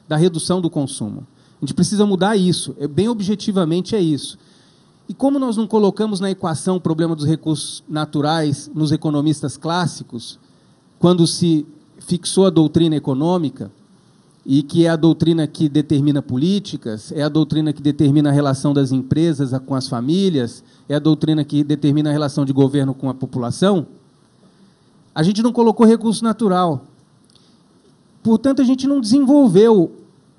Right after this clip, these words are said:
um segmento de reciclagem poderoso. Mas imagina se nós tivéssemos colocado isso na nossa doutrina, com toda a tecnologia que nós temos hoje,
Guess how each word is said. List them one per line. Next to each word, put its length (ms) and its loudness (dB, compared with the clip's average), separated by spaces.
um 140 -2
segmento 920 2
de 140 0
reciclagem 840 -2
poderoso. 720 4
Mas 140 -2
imagina 460 0
se 120 -8
nós 220 0
tivéssemos 560 -4
colocado 560 -2
isso 180 2
na 60 -4
nossa 260 -4
doutrina, 460 -2
com 140 -4
toda 160 2
a 40 0
tecnologia 520 -2
que 80 -8
nós 160 -4
temos 300 -2
hoje, 300 2